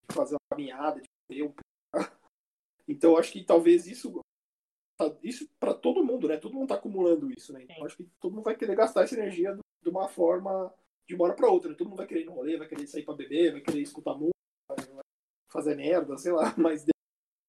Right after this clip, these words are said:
Speaker 1: e vai esquecer, né? Isso, isso que é a merda. Que
Speaker 2: Sim.
Speaker 1: a gente podia tirar muita lição de, de tudo, né? De, que eu até comentei, de mudar o, as pessoas vão mudar o seu,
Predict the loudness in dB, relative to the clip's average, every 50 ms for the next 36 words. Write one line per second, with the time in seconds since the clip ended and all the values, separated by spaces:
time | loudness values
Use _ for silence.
0 | _ _ _ _ _ _ _ _ _ _ _ _ _ _ _ _ _ _ _ _
1 | _ _ _ -16 -14 -14 -14 -14 -20 _ -20 _ _ _ _ 0 4 6 6 6
2 | 6 2 0 2 2 2 2 2 2 2 0 0 0 -2 -6 -10 -12 -12 -12 -6
3 | -4 -4 -4 -2 -2 -2 -2 -2 -4 -6 -12 -20 _ _ _ _ _ _ _ -20
4 | -20 -20 _ _ -10 -8 -8 -6 -4 -4 -4 -4 -6 -8 -12 -6 -4 -4 -2 -2
5 | -4 -2 0 2 2 2 0 -2 0 0 0 0 0 -4 -2 2 2 2 2 0
6 | -6 -12 _ _ _ _ -4 -4 -4 -2 -2 -2 -2 -2 -6 -8 -8 -10 -10 -12
7 | -14 -18 -20 _ _ _ _ _ _ _ _ -8 -6 -6 -8 -8 -10 -8 -6 -4
8 | -4 -2 0 0 -2 -2 -2 -8 -14 -14 -10 -8 -8 -4 -2 0 -2 -2 -2 -6
9 | -10 -14 -16 -18 _ _ _ _ _ _ -10 -10 -10 -8 -8 -8 -6 -6 -2 0
10 | 0 0 0 0 0 0 -2 -2 -6 -10